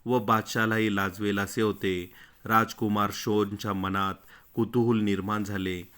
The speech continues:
त्यांनी आपल्या मंत्र्यांना बोलावून चौकशी केली की ते काशाय वस्त्र घातलेले नगरात फिरत असलेले व्यक्ती कोण आहेत.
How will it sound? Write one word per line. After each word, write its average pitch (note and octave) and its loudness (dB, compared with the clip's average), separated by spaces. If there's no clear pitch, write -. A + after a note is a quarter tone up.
त्यांनी C#3 2
आपल्या B2 2
मंत्र्यांना A#2 2
बोलावून G#2+ 2
चौकशी A2 -2
केली G#2 0
की C3+ -4
ते C#3 0
काशाय A#2+ 0
वस्त्र A#2 0
घातलेले G#2 0
नगरात A#2+ 0
फिरत A#2 2
असलेले A2+ 2
व्यक्ती G#2 -2
कोण A#2 0
आहेत. G2+ 2